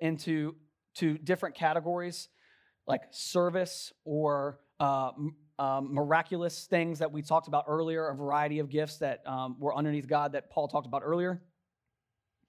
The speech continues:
Um, some might even call them sign gifts. Some of you guys may have heard that term used to describe them before. There's kind of three views that the church has taken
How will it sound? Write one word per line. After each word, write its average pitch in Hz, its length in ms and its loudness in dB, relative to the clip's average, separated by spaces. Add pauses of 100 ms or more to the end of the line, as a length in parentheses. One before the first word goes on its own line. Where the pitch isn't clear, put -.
(420)
Um, 156 220 4
some 214 320 4
might 202 180 0
even 175 200 -4
call 170 240 0
them 143 120 -4
sign 170 520 0
gifts. - 560 -6 (100)
Some 160 140 -6
of 156 40 0
you 156 60 4
guys 147 100 2
may 156 100 0
have 147 100 -2
heard 156 240 -2
that 147 160 2
term 156 280 -2
used 151 200 -4
to 151 60 -12
describe 147 360 0
them 151 80 -4
before. 156 300 -4 (280)
There's 185 120 0
kind 226 160 8
of - 180 -2
three 254 460 0
views 185 800 2 (240)
that 170 140 4
the 175 80 -2
church 202 340 0
has 185 160 -2
taken 180 580 2